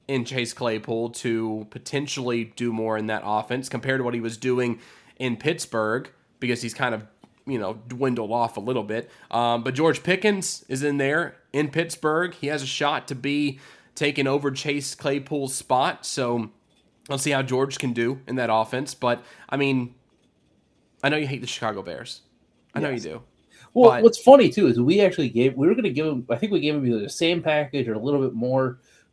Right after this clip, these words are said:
Speaker 2: But the only reason why they decided to do that, even though the Packers and the Bears are three and five, is because they thought they would get a better first round pick with Chicago rather than Green Bay.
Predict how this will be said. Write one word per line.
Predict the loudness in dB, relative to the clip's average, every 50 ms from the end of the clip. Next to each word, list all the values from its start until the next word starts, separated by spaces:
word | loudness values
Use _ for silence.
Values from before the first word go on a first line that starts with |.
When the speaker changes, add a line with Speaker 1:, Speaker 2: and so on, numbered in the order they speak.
| _ -4
Speaker 2:
But | -2 2
the | 4
only | 4 4 4 2 2
reason | 0 0 0 -2 0
why | 2 4 4 4
they | 2 0
decided | -2 -2 -2 -2 -2 -2 -2
to | -2
do | -2 -2 -2 -2 -4
that, | -6 -8 _ -8
even | -6 -6 -4 -6
though | -6 -8
the | -8
Packers | -6 -2 0 0 0 0 -2 -4 -4
and | -4 -4
the | -2 0
Bears | 0 0 0 0 -2
are | -6
three | -8 -4 -2 -2 -2
and | -2 0
five, | -2 -2 -2 -2
is | -6 -10
because | -10 -8 -8
they | -8 -6
thought | -4 -4 -4 -4
they | -4 -4
would | -4 -6
get | -8
a | -10 -8 _
better | -4 -2 0 0 0 -2 -2 -6 _ _ _ _ _ -2
first | -2 0 -2 -2 -2 0
round | 2 2 2 0 -2
pick | -4 -4 -4 -4 -8 -10
with | -10 -10 -10 -10 -14
Chicago | -16 -10 -8 -8 -8 -8 -8 -12 -14 -16 -16 _ _ _ _ _ _ _ _ _ _ _
rather | -8 -6 -4 -4 -4
than | -6 -8 -10
Green | -12 -14 -14 -14 -16
Bay. | -18 -18 -18 -20